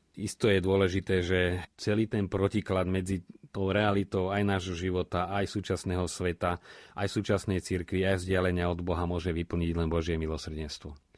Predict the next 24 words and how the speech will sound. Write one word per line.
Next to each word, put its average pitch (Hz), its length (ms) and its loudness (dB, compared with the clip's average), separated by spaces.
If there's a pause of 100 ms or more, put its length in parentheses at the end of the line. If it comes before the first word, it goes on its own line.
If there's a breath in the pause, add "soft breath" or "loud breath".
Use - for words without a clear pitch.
(180 soft breath)
To 101 80 -4
je 92 80 2
najpodstatnejšie. 90 1040 -2 (480 loud breath)
Vlastne 90 400 0 (240 loud breath)
aj 90 400 -2
celý 98 240 4
duch 107 320 0
tejto 95 240 2
Ježišovej 92 640 0
veľkňazskej 90 480 -2
modlitby 87 500 0 (140)
je 85 40 2 (280 loud breath)
vzývanie 92 480 2
Božieho 87 400 0
milosrdenstva, 82 720 -4
môžeme 82 320 -6
to 76 160 -8
tak 85 160 -8
nazvať. 78 320 -6
Je 95 80 0 (160)
tá 95 160 -2
atmosféra: 95 640 0
„Buď 110 400 0
milosrdný, 101 640 2